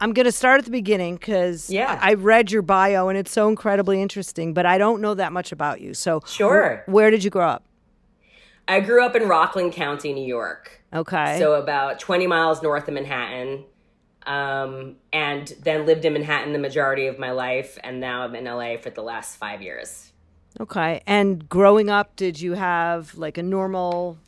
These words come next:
Speaker 1: family, normal upbringing? Tell me about it.
Speaker 2: I'm very, very blessed. I have an incredible family.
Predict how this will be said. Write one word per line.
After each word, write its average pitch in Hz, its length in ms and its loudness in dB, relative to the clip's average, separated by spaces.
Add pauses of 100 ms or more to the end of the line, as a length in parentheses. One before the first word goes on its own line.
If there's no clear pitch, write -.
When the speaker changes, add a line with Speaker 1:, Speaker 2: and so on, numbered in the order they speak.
(180)
Speaker 1:
family, 226 1120 -4
normal 185 340 -6
upbringing? 226 480 0
Tell 220 160 0
me 190 80 0
about 143 240 -2
it. - 120 -14 (400)
Speaker 2:
I'm 175 440 0
very, 170 340 2
very 165 280 2
blessed. 151 520 2
I 139 100 -2
have 143 220 0
an 135 80 -4
incredible 139 680 -2
family. 131 840 -6